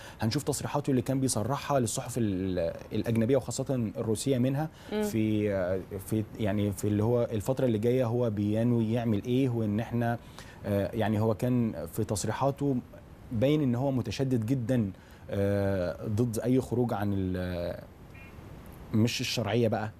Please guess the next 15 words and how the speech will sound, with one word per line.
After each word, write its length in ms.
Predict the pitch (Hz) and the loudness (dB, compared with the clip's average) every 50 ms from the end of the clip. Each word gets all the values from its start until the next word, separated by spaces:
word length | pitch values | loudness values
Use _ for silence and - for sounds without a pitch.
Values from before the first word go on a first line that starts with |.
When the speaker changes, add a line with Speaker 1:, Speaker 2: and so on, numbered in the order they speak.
| - - | -16 -12
Speaker 1:
الشريعة 360 | - - - 120 113 131 127 123 | -10 -6 -2 0 2 2 2 2
الإسلامية، 580 | 107 110 - - 107 98 101 117 127 135 135 | 0 -2 -4 -2 -2 0 0 2 2 2 2
وإن 220 | 123 107 98 101 110 | 2 2 0 0 -2
إحنا 200 | - - 117 107 | 0 0 0 0
Speaker 2:
مم. 60 | 101 | 0
Speaker 1:
هنحكم 400 | 107 113 110 - - 117 110 110 | -2 -4 -4 -4 -2 2 2 2
مصر 220 | 123 120 - 120 | 2 2 2 0
بال-، 680 | 110 101 101 101 95 92 90 92 92 90 90 87 - - - - - - - - - - | 2 2 2 0 0 0 -2 -2 -4 -4 -4 -6 -6 -8 -12 -16 -18 -18 -16 -14 -8 -2
بال-، 340 | - 107 107 107 104 104 98 | 2 2 4 4 2 0 0
بالإسلام 640 | 104 107 104 - 107 - - 107 120 139 147 143 139 | 0 -2 -2 -2 -2 0 2 2 4 4 4 4 4
وبالدين 560 | 123 110 95 101 90 87 95 120 143 151 151 | 2 2 2 -2 -2 0 0 2 2 2 2
وال-، 160 | 135 117 107 | 2 2 0
Speaker 2:
مم. 220 | 98 - - - - | -2 -4 -6 -4 -2
Speaker 1:
وبالطريقة 480 | 107 101 113 110 - 113 117 120 110 98 | 0 0 0 0 0 0 0 0 0 -2
دي. 120 | 90 | -6